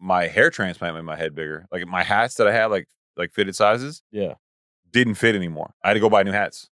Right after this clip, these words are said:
Speaker 2: No, I think that's just the extra density in your hair.
Speaker 1: Bro, I, I was thinning. I didn't have, like, no hair.
Speaker 2: Oh, okay.
Speaker 1: Don't paint this fucked up picture,
Speaker 2: Well,
Speaker 1: bro.
Speaker 2: hold on, wait,
Speaker 1: I'm
Speaker 2: what?
Speaker 1: trying to, you son of a bitch.
Speaker 2: <laughs> Okay.
Speaker 1: I gotta
Speaker 2: Let's get
Speaker 1: stop
Speaker 2: back on
Speaker 1: talking to
Speaker 2: track.
Speaker 1: you,
Speaker 2: Let's
Speaker 1: man.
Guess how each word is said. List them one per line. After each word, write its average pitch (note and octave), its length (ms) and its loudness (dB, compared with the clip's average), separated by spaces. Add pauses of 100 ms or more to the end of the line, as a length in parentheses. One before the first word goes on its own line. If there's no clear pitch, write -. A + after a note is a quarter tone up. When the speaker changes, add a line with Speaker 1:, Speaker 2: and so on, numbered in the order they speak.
(280)
Speaker 2:
No, F#2 160 -12
I F#2 80 -8
think G2+ 160 -8
that's F#2+ 180 -6
just G2 220 -14
the F2+ 200 -8
extra F#2+ 300 -12 (480)
density F#2+ 360 -8
in F2+ 80 -12
your F2 100 -14
hair. G2+ 100 -6
Speaker 1:
Bro, G2 100 10
I, F#2 160 6
I - 80 -4
was F#2 220 -6
thinning. F#2 300 -4
I D2+ 80 -6
didn't E2+ 180 -8
have, F2 360 -2
like, D2 240 -10
no D#2 320 -6
hair. C#2 400 -10 (160)
Speaker 2:
Oh, G#2+ 160 -4
okay. - 340 -12 (160)
Speaker 1:
Don't D3+ 160 2
paint F#3+ 200 0
this B2 120 -10
fucked G#2 260 0
up F#2+ 120 -6
picture, F2+ 300 -6
Speaker 2:
Well, B2+ 160 -8
Speaker 1:
bro. D3 100 -2
Speaker 2:
hold F3 200 0
on, D#3+ 160 -6
wait, C#3+ 320 -4
Speaker 1:
I'm G#2 100 4
Speaker 2:
what? E3 80 0
Speaker 1:
trying B2 300 0
to, - 60 -12 (420)
you G2+ 180 -8
son D#2 260 -8
of D2 60 -14
a C#2 60 -18
bitch. C#2+ 380 -10
Speaker 2:
<laughs> E3+ 60 4
Okay. C#3 380 -2 (220)
Speaker 1:
I - 60 -4
gotta G3+ 140 2
Speaker 2:
Let's - 100 0
get C3+ 60 2
Speaker 1:
stop A2+ 80 2
Speaker 2:
back D#3+ 100 2
on F3 60 2
Speaker 1:
talking C#3+ 80 0
to - 60 -4
Speaker 2:
track. A#2+ 180 2
Speaker 1:
you, - 40 -12
Speaker 2:
Let's C#3+ 180 0
Speaker 1:
man. - 20 0